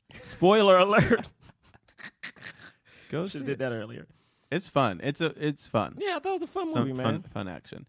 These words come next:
Speaker 2: Uh, yeah, that's about it. Uh, do we have any, do we know what we're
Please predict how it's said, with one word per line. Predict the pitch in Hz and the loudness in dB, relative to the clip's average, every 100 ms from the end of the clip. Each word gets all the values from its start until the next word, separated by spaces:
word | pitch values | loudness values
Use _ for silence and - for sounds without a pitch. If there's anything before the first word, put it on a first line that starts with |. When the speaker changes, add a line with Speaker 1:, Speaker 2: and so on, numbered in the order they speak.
| _ _ _ _ - | _ _ _ _ 2
Speaker 2:
Uh, | 117 120 120 117 117 117 - _ _ - | 4 6 4 4 2 0 -4 _ _ -4
yeah, | - - _ _ | -2 -2 _ _
that's | 220 170 190 | 0 0 2
about | 165 156 156 | 0 2 4
it. | 180 - _ - | 2 2 _ -2
Uh, | 135 139 131 131 123 _ _ _ _ - | 4 8 8 6 4 _ _ _ _ -2
do | |
we | 131 160 | 0 4
have | 151 143 135 | 2 2 -2
any, | 135 143 139 123 - | -2 -2 -4 -10 -6
do | 156 | -4
we | 196 | -2
know | 208 | -4
what | 196 | -4
we're | 190 | -6